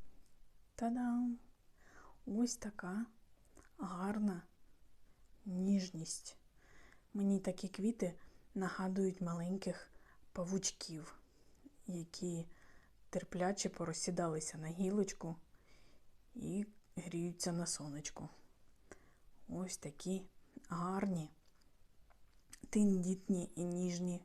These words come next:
квіти. Коли вони тільки розкриваються, вони розкриваються ось так, звичайною квіткою. Але потім,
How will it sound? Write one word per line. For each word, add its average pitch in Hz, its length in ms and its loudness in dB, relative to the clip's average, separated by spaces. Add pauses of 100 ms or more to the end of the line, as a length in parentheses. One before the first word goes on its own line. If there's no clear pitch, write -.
(140)
квіти. 160 460 -4 (560)
Коли 202 320 10
вони 196 340 4
тільки 196 340 4
розкриваються, 196 800 4
вони 170 220 2
розкриваються 196 720 0
ось - 140 -4
так, - 400 -8 (460)
звичайною 190 680 2
квіткою. 160 560 -4
Але 180 300 4
потім, 214 460 8